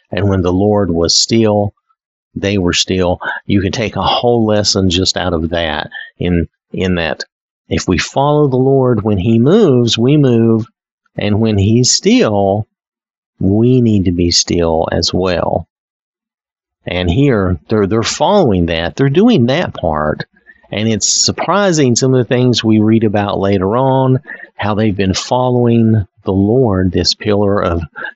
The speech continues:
cloud and, and this pillar of fire.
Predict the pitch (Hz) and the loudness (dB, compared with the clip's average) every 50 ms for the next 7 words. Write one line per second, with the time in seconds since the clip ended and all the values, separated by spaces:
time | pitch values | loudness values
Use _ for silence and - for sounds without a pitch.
0 | _ _ - - 117 117 113 107 107 107 107 104 107 92 85 82 82 82 90 - | _ _ -8 -4 -2 -2 0 0 2 2 2 2 2 0 0 0 0 0 0 -2
1 | - 92 85 87 82 80 - - - - 104 98 95 95 92 87 85 85 85 - | -2 0 0 0 0 0 -2 -4 -4 -4 -2 0 0 0 0 0 -2 -4 -6 -6
2 | _ 104 101 98 98 98 95 95 92 92 87 | _ -6 -4 -2 -2 -2 -2 -2 -2 -2 -4